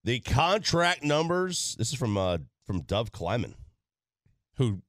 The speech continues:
Speaker 2: took that from somebody else, 'cause that's what he does.
Speaker 1: Okay.
Speaker 2: <laughs> I don't know where it's to. He doesn't usually reference where he got it from, but he, he took that from somebody.
Speaker 1: So, the reports are that the Giants will give Daniel Jones top ten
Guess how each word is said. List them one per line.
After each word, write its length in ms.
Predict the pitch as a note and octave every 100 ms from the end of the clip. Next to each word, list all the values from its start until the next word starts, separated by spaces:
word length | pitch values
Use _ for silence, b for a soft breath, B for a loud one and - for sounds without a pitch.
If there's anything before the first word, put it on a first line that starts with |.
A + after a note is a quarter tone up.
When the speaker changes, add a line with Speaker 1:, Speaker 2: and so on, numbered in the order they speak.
| _
Speaker 2:
took 180 | A#2+ G#2
that 180 | G#2 -
from 120 | G2
somebody 320 | G#2+ G2+ A2
else, 280 | F#2+ F#2 -
'cause 160 | - F#2
that's 180 | F#2+
what 80 | G#2+
he 80 | A2+
does. 280 | F#2+ G#2 -
Speaker 1:
Okay. 360 | - A2 G#2 A2 _ -
Speaker 2:
<laughs> 640 | - - - - _ - B2
I 100 | D#3
don't 100 | E3
know 80 |
where 140 | E3 E3+
it's 160 | D3+ -
to. 240 | F#3+ E3 B -
He 160 | D#3
doesn't 300 | D#3 D#3 D#3
usually 280 | D3+ C#3+ D#3+
reference 400 | D3 D3+ C#3+ B2+
where 140 | C#3+
he 60 | C3+
got 200 | C3+ C#3+
it 100 | A#2
from, 260 | A#2 A2+ A2+
but 200 | A2 G#2
he, 260 | A#2 A2+ G#2+
he 140 | A#2
took 200 | C3+ B2
that 200 | C3 B2
from 140 | A#2+ A2+
somebody. 460 | B2 G#2 F#2 G2 -
Speaker 1:
So, 460 | - G3 C#3+ F2 _
the 160 | A2 A#2+
reports 500 | A#2 - F3 - E3+
are 400 | G3+ G#3 - _ _ _ _ _ _ _ _
that 180 | A#2 A#2
the 80 | A#2+
Giants 580 | D#2 D2+ A2+ D3 E3 D#3
will 120 | D#3
give 500 | - B2 C3+ B2 A2+
Daniel 380 | F2+ G#2 C#3+ D3+
Jones 720 | D2+ G#2 A#2+ D2 - - - _ _ _ _ _ _ -
top 400 | A2+ A#2+ C#3+ - _
ten 560 | - A#2+ A#2 A#2+ B2